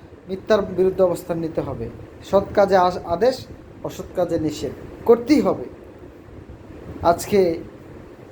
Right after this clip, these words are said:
আজকে আপনারা মানে কি যে সাময়িক লোভে, মানে কি জন্য যে আজকে মিথ্যার, আহ, পক্ষে দাঁড়িয়েছেন, যে মানুষগুলো আপনাদের ভালো করতে চায়, ওই মানুষগুলোর বিরুদ্ধে আপনার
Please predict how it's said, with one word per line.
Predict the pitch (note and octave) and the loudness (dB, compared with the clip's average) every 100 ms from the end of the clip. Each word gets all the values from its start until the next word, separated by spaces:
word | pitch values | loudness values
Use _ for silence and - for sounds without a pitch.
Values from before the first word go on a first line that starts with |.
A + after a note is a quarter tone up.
| - - - - - - - - | -18 -18 -18 -18 -18 -18 -10 -2
আজকে | E3+ - G3 | -2 2 2
আপনারা | F3+ F3 E3+ F3+ F3 D3 D3 - - - - - | 2 4 4 6 4 2 -6 -18 -20 -20 -20 -12
মানে | F#3 F#3+ - | -8 -8 -6
কি | B3+ D4 | 0 2
যে | - C4 | 4 4
সাময়িক | B3+ A3+ A#3+ A#3+ A#3 F#3 | 2 -4 -2 -4 -6 -6
লোভে, | F3 F3 A3 G3+ D3 - - - - - - - - - - | -4 2 4 4 2 -6 -14 -18 -20 -20 -20 -20 -20 -20 -14
মানে | F3 F#3 | -6 -4
কি | F#3 - A#3 | -4 -2 2
জন্য | A3 B3 A#3 G#3+ | 4 4 2 0
যে | G3+ | 4
আজকে | G3 G3 - F#3+ | 2 2 -4 -4
মিথ্যার, | E3+ - - G3+ F#3 | -4 -8 0 2 2
আহ, | D#3+ - - - - - E3+ E3 | 0 -10 -20 -20 -16 -4 -2 0
পক্ষে | F#3 F#3 - | -2 -2 -2
দাঁড়িয়েছেন, | F#3+ F3 F3+ F3+ - D#3+ A#2+ - - - - - | 4 4 4 0 -2 -8 -8 -12 -18 -20 -20 -4
যে | F#3 | -2
মানুষগুলো | G3 G3+ G#3+ A3 A3 | 2 0 0 4 4
আপনাদের | G#3+ G#3+ G#3+ | 2 0 0
ভালো | E3+ G#3 | 2 2
করতে | A3+ A#3 A3+ | 2 0 -2
চায়, | G#3 F#3+ C#3+ D3 - - - | -2 0 -2 -4 -14 -20 -8
ওই | G#3 A3 | 0 2
মানুষগুলোর | G#3+ G#3+ G#3+ A3 A3 | 4 2 0 0 2
বিরুদ্ধে | G3 G3 F#3+ G3 | 2 -2 0 2
আপনার | F#3 F3 E3+ D#3 | 0 0 -2 -4